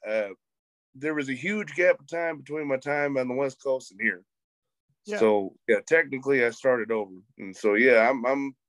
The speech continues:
Speaker 1: kinda in my green stage still. But, uh, I've also been through a, uh, a book and a half of crap before that. So,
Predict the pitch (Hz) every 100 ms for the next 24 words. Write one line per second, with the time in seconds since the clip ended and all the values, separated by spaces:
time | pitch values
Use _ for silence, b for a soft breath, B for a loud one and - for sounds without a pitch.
0 | - 135 135 127 127 123 117 113 120 117
1 | 107 - 101 95 - 101 90 - B B
2 | B B B B _ 110 113 107 - 113
3 | 107 104 - _ _ - 135 143 165 160
4 | 165 143 143 143 135 135 131 120 113 110
5 | 107 104 101 95 101 107 127 147 123 117
6 | 123 135 127 - - 139 131 110 - _
7 | _ _ _ _ _ _ _ _ 113 -
8 | 151 123 95 82 - _ _ _ _ _
9 | _ - - 123 104 101 -